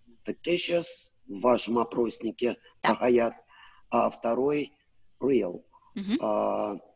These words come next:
Speaker 1: у меня была обратная картина по очень простой причине. А, второй так точно, а, был не конкретным,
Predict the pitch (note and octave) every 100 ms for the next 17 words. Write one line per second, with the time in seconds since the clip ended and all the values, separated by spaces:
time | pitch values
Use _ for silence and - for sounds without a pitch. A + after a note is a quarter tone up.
0 | _ _ _ _ - G#2 G2 G#2+ A#2 B2+
1 | A#2+ A2 B2+ A#2+ A#2+ A#2 A2+ - B2+ B2+
2 | B2+ - C3+ B2 C3 - - B2 G#2 D2+
3 | - _ - - - - A2+ A#2+ D#3+ D#3
4 | - - C3+ C#3+ - C3 A2 G2 - -
5 | G2+ F#2+ F#2+ - - _ _ _ G#2+ A#2+
6 | B2+ B2+ B2 A2+ G#2 A#2+ G#2 F#2 G2 D#3
7 | D3+ - F2+ -